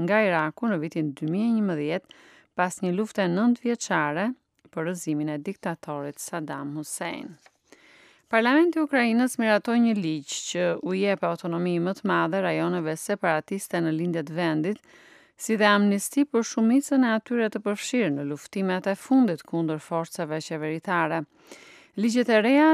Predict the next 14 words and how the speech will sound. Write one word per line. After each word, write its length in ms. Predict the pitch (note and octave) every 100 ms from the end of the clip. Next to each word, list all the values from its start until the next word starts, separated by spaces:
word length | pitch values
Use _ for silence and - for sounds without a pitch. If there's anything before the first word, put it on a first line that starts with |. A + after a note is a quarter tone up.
| D4+
të 140 | G#3
propozuara 760 | - E3+ F3 D#3 F3+ E3+ D#3 D#3+ D#3+
nga 160 | D#3 D#3
presidenti 1000 | - D#3+ - D#3+ E3+ E3 D#3+ D#3+ D#3 D3+
Petro 480 | - E3+ E3 E3 D#3
Poroshenko 840 | - D#3 D#3 - G#3 G#3 G#3 G#3 G#3+
synojnë 540 | - D#3+ D#3 D3+ D3+
të 80 | D3 D3+
japin 340 | D3 D3+ D#3+
fund 560 | - - A3+ F3+ D3 -
konfliktit 720 | D#3 D#3 - E3 - D#3 C#3+ _
pesëmujor 800 | F#3+ G#3 - G#3 E3+ D3 C#3+ D3
që 240 | - F3+
ka 100 | E3